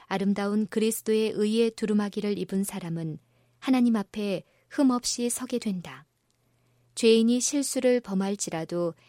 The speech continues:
그는 무자비하게 쫓겨나지 않는다. 그러나 그의 유일한 희망은 하나님께 대한 회개와 주 예수 그리스도를 믿는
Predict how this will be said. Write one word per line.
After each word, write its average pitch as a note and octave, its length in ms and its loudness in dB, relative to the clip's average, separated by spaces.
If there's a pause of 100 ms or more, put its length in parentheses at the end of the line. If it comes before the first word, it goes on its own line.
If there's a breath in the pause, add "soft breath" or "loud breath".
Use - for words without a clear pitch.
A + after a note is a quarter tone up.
(120)
그는 F#3 400 0
무자비하게 G3+ 760 -2
쫓겨나지 A3+ 600 -2
않는다. E3+ 500 -8 (600)
그러나 F3 520 -4 (300)
그의 F#3+ 440 2
유일한 A3 420 0
희망은 F3+ 560 -2 (360)
하나님께 B3 520 2
대한 G#3 420 0 (160)
회개와 F#3+ 540 -4 (360)
주 G3 240 -2
예수 F#3 420 -2
그리스도를 G3+ 560 -2
믿는 F3+ 440 0